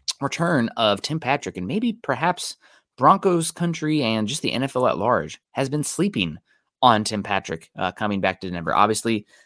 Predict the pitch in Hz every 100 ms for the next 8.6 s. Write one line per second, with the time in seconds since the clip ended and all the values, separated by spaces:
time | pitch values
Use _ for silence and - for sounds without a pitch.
0 | _ - 110 113 117 120 - 131 _ _
1 | _ - 123 127 127 120 110 107 104 -
2 | - 139 - 123 110 120 240 233 _ _
3 | _ _ - 120 107 101 90 90 117 135
4 | 127 123 - 117 120 143 - 92 90 82
5 | - 104 113 110 120 101 104 113 - 110
6 | 117 143 147 _ _ _ 104 104 101 101
7 | 101 104 _ - 131 123 120 120 104 113
8 | 107 92 135 - 123 107